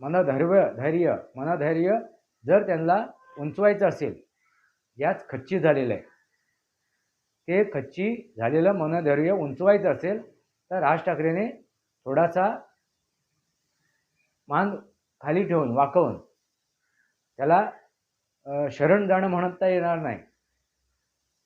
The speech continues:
त्यांना वाकून म्हणता येणार नाही, पण थोडंसं नम्र होऊन जर त्याची मागणी केली आणि लगोलग ती मागणी केल्याबरोबर, माझ्या मते तरी देवेंद्र फडणवीस ती मागणी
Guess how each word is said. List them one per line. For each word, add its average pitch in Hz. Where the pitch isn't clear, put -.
त्यांना 143
वाकून 135
म्हणता 180
येणार 175
नाही, 143
पण 202
थोडंसं 196
नम्र 190
होऊन 135
जर 180
त्याची 175
मागणी 147
केली 160
आणि 175
लगोलग 185
ती 165
मागणी 156
केल्याबरोबर, 165
माझ्या 131
मते 160
तरी 117
देवेंद्र 160
फडणवीस 151
ती 147
मागणी 147